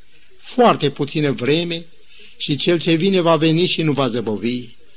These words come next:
Ebrei zece cu treizeci și șapte. Trebuie să spunem cu multă părere de rău că lucrurile sunt departe de a se îndrepta. Oamenii răi vor merge din rău mai rău.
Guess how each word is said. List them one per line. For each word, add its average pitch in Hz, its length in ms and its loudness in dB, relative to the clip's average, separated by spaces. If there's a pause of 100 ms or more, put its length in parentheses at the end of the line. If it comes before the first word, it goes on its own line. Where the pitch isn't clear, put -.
(220)
Ebrei 156 380 2
zece 147 320 -2
cu 131 120 -4
treizeci 135 320 -2
și 139 120 -8
șapte. - 560 -10 (760)
Trebuie 190 320 4
să 208 120 0
spunem 214 560 2 (300)
cu 190 140 0
multă 214 460 4
părere 220 400 4
de 190 160 4
rău 131 380 0 (540)
că 160 160 2
lucrurile 220 720 4
sunt 208 300 0
departe 185 680 4
de 147 120 2
a 139 40 2
se 139 140 -4
îndrepta. 131 680 -2 (760)
Oamenii 208 480 8
răi 214 240 6
vor 196 200 4
merge 208 400 4
din 202 220 4
rău 208 260 4
mai 196 260 2
rău. 147 420 -2